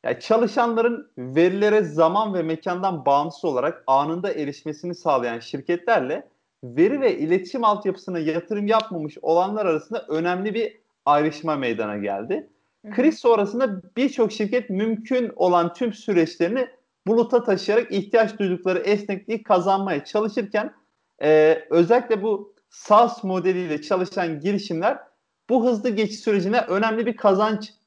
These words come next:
Speaker 1: elde etmeyi çoktan başardı Hülya. E, ya basitleştirmek gerekirse ben e-fatura sistemindeysem bulut kullanıyorum demektir. Ya ben iletişim için Slack kullanıyorsam eğer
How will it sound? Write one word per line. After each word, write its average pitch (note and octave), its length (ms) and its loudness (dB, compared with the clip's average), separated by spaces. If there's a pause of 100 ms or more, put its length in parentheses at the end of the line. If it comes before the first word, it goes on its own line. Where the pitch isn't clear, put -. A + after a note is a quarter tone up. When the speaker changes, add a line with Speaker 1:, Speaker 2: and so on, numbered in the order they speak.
(100)
Speaker 1:
elde D#3+ 340 2
etmeyi F#3 300 -4
çoktan G3+ 460 0
başardı D3 500 2
Hülya. G2 360 -6 (480)
E, D3+ 80 2 (400)
ya E3 200 2
basitleştirmek B3+ 680 -2
gerekirse B3 600 0 (460)
ben A#3 160 6
e-fatura A#3 600 6
sistemindeysem G#3 920 0 (460)
bulut C#4+ 300 2
kullanıyorum B2+ 600 2
demektir. G#2 360 -6
Ya C3+ 140 6
ben G#3+ 200 4
iletişim A3 420 0
için A3+ 160 -4
Slack A3 460 2
kullanıyorsam F#3 600 0
eğer C#3 280 -2